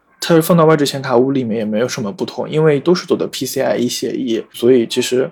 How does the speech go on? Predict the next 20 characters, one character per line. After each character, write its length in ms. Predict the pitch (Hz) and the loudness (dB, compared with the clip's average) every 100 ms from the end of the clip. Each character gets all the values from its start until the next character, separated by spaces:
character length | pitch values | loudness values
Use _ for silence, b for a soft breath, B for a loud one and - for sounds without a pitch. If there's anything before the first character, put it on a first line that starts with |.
| _ | _
呃， 200 | 120 120 | 0 0
英 120 | 127 180 | 2 2
特 140 | 180 | 4
尔 120 | 135 | 2
显 220 | 127 131 | 0 -4
卡 500 | 127 135 120 82 65 50 | -2 0 2 2 -2 -4
插 180 | - 175 | -2 0
在 200 | 185 170 | 4 2
电 140 | 208 | 4
脑， 160 | 147 - | 0 0
直 240 | - - | -10 -2
接 80 | 147 | 0
插 160 | 175 202 | 2 2
在 60 | |
电 120 | 185 190 | 2 2
脑 140 | 120 | 0
上 160 | - 151 | -4 -6
什 120 | 98 | -6
么 120 | 87 | -2
样， 200 | 113 127 | -2 -4